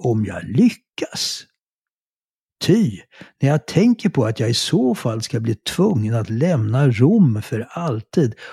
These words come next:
och tillbringa återstoden av mitt liv bland ett barbariskt folk om vars språk och seder jag är fullkomligt okunnig, då fylls jag av skräck och förtvivlan.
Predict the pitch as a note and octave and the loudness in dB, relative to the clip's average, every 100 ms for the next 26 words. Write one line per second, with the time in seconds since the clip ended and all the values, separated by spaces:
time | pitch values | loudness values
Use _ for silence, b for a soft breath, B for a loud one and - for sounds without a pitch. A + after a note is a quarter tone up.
0 | B - B2 - F3+ A#2+ A2+ A#2+ - - | B -4 -2 2 2 2 0 -2 -2 -4
1 | - A#2 - G#2+ - B2+ D3 D#3+ E3+ F3+ | -2 -2 -2 -6 -4 -4 -2 2 4 2
2 | - A2+ C#3+ A#2+ - B B C#3 B2+ C3 | 0 0 0 0 -8 B B 0 4 4
3 | B2+ A2+ C3+ D#3+ G2+ A#2 C#3 D3 D#3+ D3+ | 2 0 2 2 0 0 0 2 0 0
4 | - - - A#3+ A2+ - - B B B | -6 -4 0 0 0 -4 -12 B B B
5 | C#3 C#3 D3+ - - - B2+ D#3+ A#3+ D#3 | 0 2 2 -2 -6 -4 2 4 4 2
6 | A#2+ - - B - A2+ - - F3 F#3+ | -2 -8 -18 B -14 -6 -4 0 2 4
7 | A#2+ B2 F#3 C3 A#2+ - - G3 A#2 - | 2 2 2 2 0 -2 0 2 2 -4
8 | D#3 D3+ G#2+ G#2 - - D#3+ G2+ F#2+ - | -2 0 -2 -6 -6 -4 -4 -4 -14 -4
9 | - F#3 B2+ G2+ - B B B A#3 B3 | 2 4 4 0 -10 B B B 0 0
10 | - - G3+ E3+ A#2+ C#3 D3 C3 - - | -2 0 2 0 -2 -4 -4 -4 -6 -4
11 | - C#3+ A3 - - D3 C#3+ - D#3 - | -2 2 0 -2 -12 -8 -6 -6 -6 -4
12 | B2 G#3 B3+ F#3 A#2+ G#2+ | 0 2 2 2 0 -2